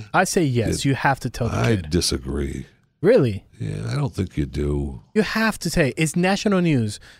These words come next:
Speaker 1: This is a story
Speaker 2: I
Speaker 1: that
Speaker 2: don't
Speaker 1: is
Speaker 2: think you
Speaker 1: being covered by
Speaker 2: do.
Speaker 1: us here at The Blaze.
Speaker 2: Yeah.
Speaker 1: So it already made national headlines.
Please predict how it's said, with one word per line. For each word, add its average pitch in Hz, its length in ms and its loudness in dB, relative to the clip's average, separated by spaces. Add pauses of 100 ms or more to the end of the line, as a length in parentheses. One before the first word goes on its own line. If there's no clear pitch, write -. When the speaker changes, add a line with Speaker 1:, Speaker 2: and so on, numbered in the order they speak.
Speaker 1:
This 175 160 2
is 175 120 2
a 143 60 0
story 185 240 2
Speaker 2:
I 175 40 4
Speaker 1:
that 151 100 6
Speaker 2:
don't 139 80 2
Speaker 1:
is 131 100 2
Speaker 2:
think - 80 -6
you 92 60 2
Speaker 1:
being 156 100 2
covered 170 320 4
by 139 160 6
Speaker 2:
do. 139 80 -4
Speaker 1:
us 147 300 0
here 143 220 2
at 123 100 0
The 120 80 -2
Blaze. 113 600 0
Speaker 2:
Yeah. - 440 -8
Speaker 1:
So 175 160 4
it 165 140 2
already 208 220 6
made 190 220 4
national 160 460 2
headlines. 120 640 0